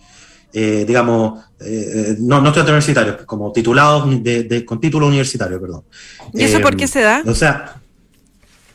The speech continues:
Speaker 1: que es una cosa que ha pasado en la política británico con mucha fuerza. Históricamente, en, en el Reino Unido era un país ejemplo, y de hecho esa es mi tesis, de eso estoy, así que de esto puedo hablar para rato y aburrir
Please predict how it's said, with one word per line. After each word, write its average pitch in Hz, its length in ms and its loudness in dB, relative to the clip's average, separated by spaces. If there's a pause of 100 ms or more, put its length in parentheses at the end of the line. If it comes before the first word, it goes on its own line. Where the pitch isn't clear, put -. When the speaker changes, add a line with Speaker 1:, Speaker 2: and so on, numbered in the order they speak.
(120)
Speaker 1:
que 143 100 -2
es 151 100 -2
una 170 300 2
cosa 185 260 0
que 180 60 0
ha 170 40 2
pasado 160 200 0
en 175 80 2
la 143 60 -2
política 165 380 -2
británico 170 600 -2
con 139 160 -2
mucha 185 320 -4
fuerza. 110 320 -12 (480)
Históricamente, 220 1120 2
en, 143 260 2
en 135 120 0
el 131 100 2
Reino 175 220 2
Unido 196 480 0
era 160 320 0
un 147 160 -6
país 156 220 -4
ejemplo, 175 300 -4
y 143 40 0
de 147 60 0
hecho 143 160 -6
esa 151 100 -6
es 135 80 -4
mi 117 80 -4
tesis, 143 260 -4
de 127 80 -2
eso 127 120 -10
estoy, 123 440 2 (340)
así 117 200 -2
que 123 80 4
de 139 60 6
esto 143 120 2
puedo 135 140 4
hablar 135 260 2
para 120 220 -2
rato 156 420 0
y 117 300 -4
aburrir 131 520 0